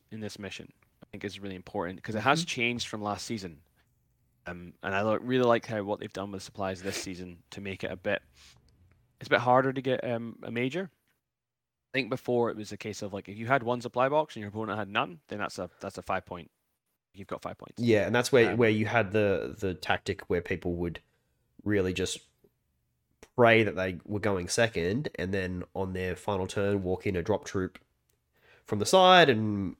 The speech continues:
Speaker 2: brap their opponent who was holding the box, and that was game, basically.
Speaker 1: That was game, yeah. So now, in order to get a major, you either have to control two supply boxes, or you have to control one supply box, and your opponent has to control zero,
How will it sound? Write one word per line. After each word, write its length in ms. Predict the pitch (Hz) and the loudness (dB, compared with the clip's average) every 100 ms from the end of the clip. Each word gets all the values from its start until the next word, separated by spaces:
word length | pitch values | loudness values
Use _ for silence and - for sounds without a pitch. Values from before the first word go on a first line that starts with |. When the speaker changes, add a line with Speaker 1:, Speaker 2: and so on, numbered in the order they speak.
| _ | _
Speaker 2:
brap 520 | 90 85 98 92 - - | -12 -4 2 2 0 -2
their 240 | 98 92 | -2 0
opponent 420 | 90 98 95 85 | -2 -2 -2 -4
who 140 | 95 92 | -4 -4
was 100 | 87 | -2
holding 220 | 92 90 | -2 -2
the 60 | |
box, 440 | 82 73 - - - _ - | -4 -4 -6 -12 -12 _ -8
and 280 | 85 82 80 - - | -6 -6 -10 -12 -10
that 140 | - | -8
was 140 | 80 | -8
game, 340 | - 73 71 92 - | -6 -6 -8 -12 -12
basically. 420 | 62 - 85 - - - - | -10 -10 -12 -12 -14 -12 -12
Speaker 1:
That 40 | |
was 100 | - | -10
game, 180 | - - 85 | -10 -10 -8
yeah. 180 | 101 87 - | -6 -6 -6
So 320 | - 117 113 | 0 0 0
now, 280 | 127 135 139 135 | 0 2 4 2
in 80 | 123 _ _ _ _ _ _ _ _ _ - | -4 _ _ _ _ _ _ _ _ _ -4
order 100 | 147 | -2
to 80 | 135 | 0
get 100 | 98 | -2
a 40 | |
major, 360 | 107 113 117 113 | -2 -2 -2 -4
you 180 | 110 120 | -4 -2
either 120 | 127 | -2
have 120 | 120 | -2
to 80 | 113 | -8
control 420 | 101 - 151 151 | -14 -6 -4 -4
two 160 | - 117 | -6 -10
supply 260 | 113 104 | -8 -8
boxes, 460 | 92 98 - 156 - _ - _ _ _ _ _ | -6 -8 -8 -12 -12 _ -20 _ _ _ _ _
or 300 | 120 113 107 107 | -2 2 2 -2
you 140 | 110 | -6
have 100 | 104 | -6
to 60 | 104 | -8
control 400 | 98 - 123 110 | -12 -6 -6 -4
one 140 | 113 | -6
supply 320 | 110 - 107 | -8 -6 -4
box, 400 | 101 104 - - _ _ _ _ _ _ _ _ - | -2 -4 -6 -18 _ _ _ _ _ _ _ _ -18
and 160 | 98 101 | -14 -14
your 80 | |
opponent 240 | 95 113 101 | -10 -10 -8
has 100 | 107 | -10
to 60 | |
control 340 | - 95 104 90 | -12 -14 -12 -14
zero, 540 | 90 110 123 95 123 | -10 -6 -4 -4 -8